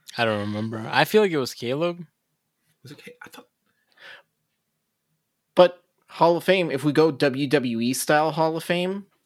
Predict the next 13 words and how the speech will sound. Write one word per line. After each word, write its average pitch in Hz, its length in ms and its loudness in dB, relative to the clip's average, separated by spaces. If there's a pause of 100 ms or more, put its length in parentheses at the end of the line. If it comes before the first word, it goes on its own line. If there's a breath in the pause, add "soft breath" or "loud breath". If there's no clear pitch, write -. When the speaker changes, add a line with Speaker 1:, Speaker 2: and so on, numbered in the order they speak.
(200)
Speaker 3:
you 147 160 -2
could 131 200 0
be 185 220 -2
in 185 100 0
the 147 100 2
Hall 147 260 4
of 120 80 -2
Fame 160 560 -2 (360)
and 135 160 0
still 160 280 2
make 147 220 -2
special - 580 0
appearances. - 1120 -6